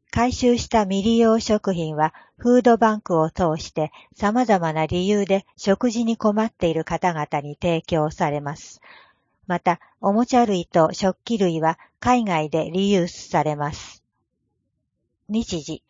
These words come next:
十一月十一日土曜日、正午から午後五時。十二日日曜日、午前十時から午後四時。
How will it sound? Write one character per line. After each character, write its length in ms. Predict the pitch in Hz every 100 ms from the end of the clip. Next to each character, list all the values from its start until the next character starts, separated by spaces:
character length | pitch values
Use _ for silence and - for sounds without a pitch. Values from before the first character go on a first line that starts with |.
| _ _ _ _ _
十 320 | 185 214 254 254
一 260 | 247 247
月 300 | 226 226 220
十 320 | 180 202 202
一 280 | 196 190 196
日 460 | 180 175 - 175 -
土 140 | 185
曜 300 | 180 190 160 -
日、 140 | 147 _ _ -
正 320 | - 254 233
午 140 | 175
か 160 | - 156
ら 260 | 156 147 -
午 160 | 208 190
後 200 | 156 143
五 160 | 170
時。 200 | 156 - _ _ _ _ _ _ _ _ _ -
十 300 | 175 240 247
二 200 | 226 220
日 340 | 214 208 - -
日 380 | 190 190 - 202
曜 220 | 180 151
日、 140 | 165 - _ _ _
午 180 | - 254
前 220 | 208 180
十 260 | 160 175 175
時 160 | 156 160
か 180 | 160
ら 200 | 147 147 -
午 200 | 180 208
後 160 | 180 147
四 200 | 156 156
時。 180 | -